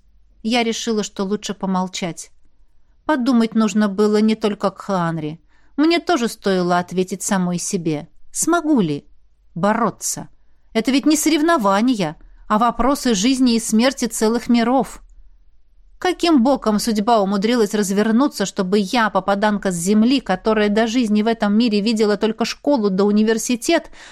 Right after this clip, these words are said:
стала не просто участником событий, а ключевой составляющей? Сердце начало биться мощнее.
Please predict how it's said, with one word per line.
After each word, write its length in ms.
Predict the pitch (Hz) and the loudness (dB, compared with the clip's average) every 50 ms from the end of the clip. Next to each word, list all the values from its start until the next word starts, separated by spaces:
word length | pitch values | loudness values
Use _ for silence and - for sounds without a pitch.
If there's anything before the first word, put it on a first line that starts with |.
| - - - | -20 -14 -12
стала 360 | - - - 294 285 269 247 | -10 -4 -2 0 0 2 2
не 140 | 247 247 247 | 0 0 0
просто 340 | - 269 294 - - - | 0 -2 -4 -2 -2 0
участником 640 | 339 349 339 - 302 277 - - 233 226 - 226 226 | 0 0 0 0 -2 -2 -2 -2 -4 -2 -2 -2 -2
событий, 600 | - - 254 240 208 208 214 180 - - 170 170 | 0 0 0 0 2 0 0 0 -2 -2 -2 -2
а 120 | - 190 | -2 -2
ключевой 640 | - - 254 254 254 - - 269 262 220 208 208 220 | 0 0 2 2 2 2 0 0 0 2 2 0 0
составляющей? 1080 | - 262 247 - - 277 269 285 320 330 277 196 170 170 - - - 170 156 - 175 - _ _ _ _ _ _ _ - - - - - - - _ _ _ - - _ _ _ _ - - - - - _ _ _ - - - | 0 -2 -4 -2 -2 0 2 2 2 2 2 2 0 -2 -4 -6 -6 -8 -8 -8 -10 -16 _ _ _ _ _ _ _ -20 -20 -20 -20 -20 -20 -20 _ _ _ -20 -20 _ _ _ _ -20 -20 -20 -20 -20 _ _ _ -20 -20 -14
Сердце 420 | - - - 247 233 - - 247 | -10 -6 -6 -6 -6 -4 -4 -2
начало 420 | 233 226 233 226 - 247 233 226 226 | 0 0 0 -2 -2 -2 0 0 0
биться 340 | 202 202 208 208 - - 220 | 0 -2 -4 -4 -4 -2 0
мощнее. 680 | 214 220 220 - - - 196 180 170 160 156 165 175 | 0 0 0 -2 -2 -2 -2 -4 -4 -6 -8 -12 -14